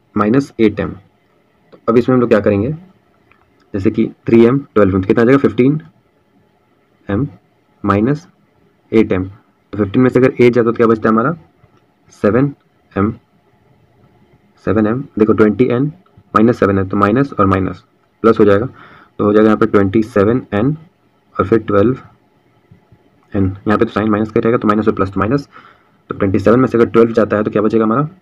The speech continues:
सेवन में से टू गया तो फ़ाइव, टू में से वन गया तो वन,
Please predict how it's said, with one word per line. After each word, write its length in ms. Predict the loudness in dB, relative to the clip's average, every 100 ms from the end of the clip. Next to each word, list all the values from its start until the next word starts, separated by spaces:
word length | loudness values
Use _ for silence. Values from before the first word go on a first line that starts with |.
| _ _ _ _ _ _
सेवन 140 | -2 0
में 80 |
से 100 | 0
टू 120 | 0 0
गया 120 | 0
तो 120 | -2
फ़ाइव, 320 | -4 -2 -2 -8 _ _ _ _ _ _ _ _ _
टू 80 | 2
में 100 | 2
से 240 | 2 -2 -6 _
वन 140 | -4 -2
गया 140 | -2 -4 -10 _
तो 140 | -10 -6
वन, 260 | -4 -6